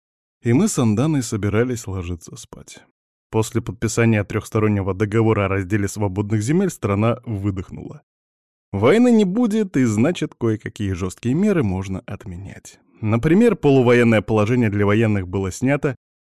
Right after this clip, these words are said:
и армейцев вновь начали отпускать в увольнительные. Да и автоматическое продление военных контрактов тоже было отменено.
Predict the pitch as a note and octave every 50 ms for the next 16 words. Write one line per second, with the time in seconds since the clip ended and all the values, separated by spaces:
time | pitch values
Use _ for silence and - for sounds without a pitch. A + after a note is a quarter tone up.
0 | _ - A2+ A#2 A#2+ B2+ C3+ C#3 C3+ A2+ - - G#2 F#2 - G#2+ G2+ F#2+ B2+ F3
1 | G#3+ G#3 - - A#2 A#2 A2+ - A2 G#2+ G2+ F#2+ - - - G#2+ - - A#2+ B2
2 | A#2 A#2+ G#2+ G2+ F#2+ G2+ F#2+ E2+ D#2+ D#2 D#2+ - - - - - - - - -
3 | - - A2 F#2+ A#2 C#3+ F3 F3+ - - E3+ D#3+ D#3 C#3+ - D3+ - C#3+ B2+ -
4 | - C3 A#2+ A2+ - A#2 G#2 A2 A#2 A#2 A2+ A2+ A2 G#2 F#2+ G#2 G#2 G2+ G2 G2
5 | - - - A2 A#2 B2 E3 F3 E3 - - A2+ - - - G#2+ G#2 G#2+ G#2+ F#2+
6 | F2+ G2 F#2+ F#2 G2 G#2+ - - G#2+ G2+ - - G2+ F2+ F2 F2+ F2 E2 F2 E2
7 | -